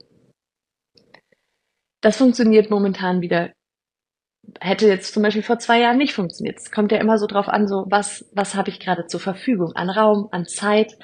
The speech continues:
ja. Ähm, im Frühling gehe ich gerne spazieren morgens. Ja, das mache ich jetzt nicht, weil es mir einfach zu dunkel ist und weil ich nicht aus dem Bett komme, ganz ehrlich gesagt. Also versuche auch in den,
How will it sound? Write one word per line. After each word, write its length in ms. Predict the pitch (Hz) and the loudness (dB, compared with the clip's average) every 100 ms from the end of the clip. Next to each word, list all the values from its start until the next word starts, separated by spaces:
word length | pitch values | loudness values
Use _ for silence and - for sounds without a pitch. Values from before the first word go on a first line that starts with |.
| - _ - | -20 _ -6
ja. 260 | 180 190 226 - - _ _ | -2 -2 -4 -10 -20 _ _
Ähm, 500 | 202 202 202 208 220 - - | 0 2 2 -2 -8 -12 -2
im 120 | 262 | -2
Frühling 380 | 254 226 202 196 | 2 4 4 4
gehe 100 | 208 | 0
ich 140 | 202 | 0
gerne 180 | 220 220 | 0 0
spazieren 540 | 226 262 - 370 320 180 | 0 -4 -4 -2 0 0
morgens. 560 | 160 - - - - _ - | 0 -2 -6 -14 -20 _ -4
Ja, 180 | 196 | -2
das 160 | 226 214 | -2 0
mache 140 | 214 | -2
ich 80 | 214 | 0
jetzt 200 | 226 - | -2 -2
nicht, 180 | 180 - | -8 -4
weil 80 | 175 | -6
es 100 | 208 | -2
mir 100 | 190 | -4
einfach 180 | 185 185 | -4 -4
zu 140 | 202 | -2
dunkel 360 | 226 254 240 180 | 0 0 -2 -8
ist 280 | 190 - - - | -10 -18 -20 -10
und 160 | - 180 | -2 0
weil 140 | 151 | 0
ich 100 | 156 | -2
nicht 160 | 147 151 | -6 -8
aus 80 | 151 | -6
dem 100 | 147 | -2
Bett 220 | 190 - | -2 -4
komme, 180 | 151 - | -12 -10
ganz 220 | - - | -12 -10
ehrlich 260 | - - | -12 -12
gesagt. 360 | - 175 180 - - - - - - | -14 -12 -12 -16 -20 -20 -18 -14 0
Also 380 | 220 220 240 233 - - | 2 4 4 2 -16 -12
versuche 800 | - 226 277 311 330 294 269 269 - _ - | -2 0 0 -4 -2 0 0 -2 -12 _ 0
auch 260 | 220 226 | 2 2
in 180 | - 214 | 2 2
den, 340 | 208 202 196 | 2 2 0